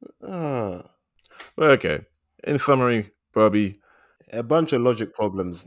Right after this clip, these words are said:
Speaker 2: <laughs>
Speaker 1: I'm trying to, I'm trying not to just nitpick and bring them up, but those were the ones that really bothered me. I was like, "Okay, there's a neural link," which sounds way too sci-fi for you, but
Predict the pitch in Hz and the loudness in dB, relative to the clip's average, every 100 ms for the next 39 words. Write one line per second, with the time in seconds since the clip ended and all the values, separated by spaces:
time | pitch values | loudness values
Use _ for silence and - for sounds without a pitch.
0 | 147 277 349 - 147 143 135 127 123 170 | 4 4 6 2 2 0 -2 -4 -4 -2
1 | 160 147 139 127 107 107 110 107 113 104 | 0 -2 -6 -10 -8 -10 -10 -8 -6 -6
2 | - 95 98 90 90 98 92 90 90 85 | -8 -10 -10 -12 -8 -8 -6 -8 -8 -10
3 | 76 82 - _ _ _ 123 156 143 123 | -10 -12 -14 _ _ _ 0 0 0 -2
4 | 120 117 110 98 80 107 110 104 92 87 | -2 -2 -2 -6 -6 -6 -6 -4 -8 -10
5 | - 92 87 82 85 87 87 82 82 - | -8 -8 -8 -10 -12 -10 -12 -12 -12 -12
6 | 123 104 104 - _ _ _ _ - 104 | -8 -6 -6 -10 _ _ _ _ -6 -6
7 | 113 113 123 135 131 123 113 123 123 - | -4 -4 -4 -4 -2 -4 -6 -8 -12 -18
8 | - 107 - 104 98 113 120 107 104 - | -20 -18 -12 -10 -8 -8 -8 -10 -12 -10
9 | 101 98 - 87 - 90 90 90 87 | -10 -10 -12 -16 -16 -16 -14 -14 -16